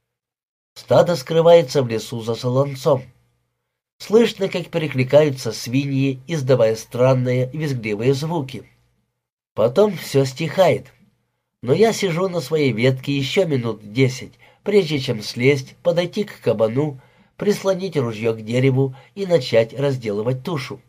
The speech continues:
Около солонца Дочама уже потрошит свинью.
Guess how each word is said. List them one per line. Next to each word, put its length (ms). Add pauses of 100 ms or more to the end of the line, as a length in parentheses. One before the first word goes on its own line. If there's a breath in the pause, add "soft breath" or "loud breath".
(1000)
Около 420
солонца 600
Дочама 680
уже 240
потрошит 580
свинью. 560